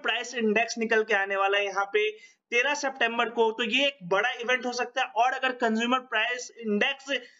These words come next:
positive रहती है दोस्तों तो यहाँ पे crypto market के लिए अच्छी update होने वाली है। जैसा कि आप यहाँ पे पढ़ सकते हैं कि जो market है वो wait कर रही है, तेरह सितंबर को consumer price index निकल के आएगा। तो अगर कंज्यूमर प्राइस इंडेक्स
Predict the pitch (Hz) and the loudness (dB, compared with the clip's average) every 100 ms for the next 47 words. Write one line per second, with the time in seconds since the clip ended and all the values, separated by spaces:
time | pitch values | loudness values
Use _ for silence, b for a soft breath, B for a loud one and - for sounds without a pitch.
0 | B B - 233 240 247 254 294 277 269 | B B -4 0 2 0 2 2 2 2
1 | 294 269 254 277 269 254 254 269 240 - | 0 2 0 -2 0 0 0 -6 -10 -8
2 | - 240 233 240 214 240 247 233 - 254 | -2 0 0 -8 -10 -2 0 0 0 0
3 | 233 226 220 220 220 220 226 220 226 226 | 2 2 0 0 0 0 0 0 0 0
4 | 226 220 220 233 - 233 254 233 226 220 | -2 0 -2 -2 -4 -4 -2 -4 2 2
5 | 226 - B B - 254 269 226 220 226 | 2 -2 B B -6 -2 0 2 0 0
6 | 302 285 277 269 269 190 208 247 - 247 | 0 2 2 2 0 4 2 2 -2 -2
7 | 240 247 254 - 233 269 277 262 - 233 | 0 0 0 -2 0 0 0 -4 -4 -2
8 | 233 247 247 - 226 220 233 254 254 247 | -2 -2 -8 -4 -4 -2 0 0 -2 0
9 | 226 226 226 190 208 220 226 220 226 226 | 0 0 -2 0 0 -2 -6 0 0 4
10 | 214 208 214 226 B B B B 269 269 | 2 2 0 -2 B B B B 0 2
11 | 302 294 262 233 247 262 262 240 233 233 | 0 0 -2 -2 0 0 0 -2 -2 -2
12 | 226 202 226 226 | 0 2 2 0